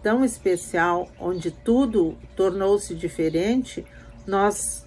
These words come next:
temos que aproveitar este aprendizado e agradecer a Deus por esses momentos. Nada temer, mas respeitar tudo aquilo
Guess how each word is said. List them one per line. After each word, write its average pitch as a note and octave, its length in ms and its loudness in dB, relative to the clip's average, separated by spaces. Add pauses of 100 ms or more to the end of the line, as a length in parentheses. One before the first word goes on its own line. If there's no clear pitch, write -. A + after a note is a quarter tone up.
temos G#3+ 260 2
que - 120 -2
aproveitar G3 920 2
este B3+ 380 8
aprendizado F3+ 800 -2
e G3+ 60 0
agradecer G3 840 4
a C4+ 60 8
Deus A3 340 2
por G#3+ 180 -2
esses G#3 360 0
momentos. A#3 640 -4 (1160)
Nada C4 440 8
temer, B3+ 580 2 (880)
mas F3+ 260 2
respeitar F#3+ 1040 2 (140)
tudo D4+ 480 4
aquilo A#3 560 -2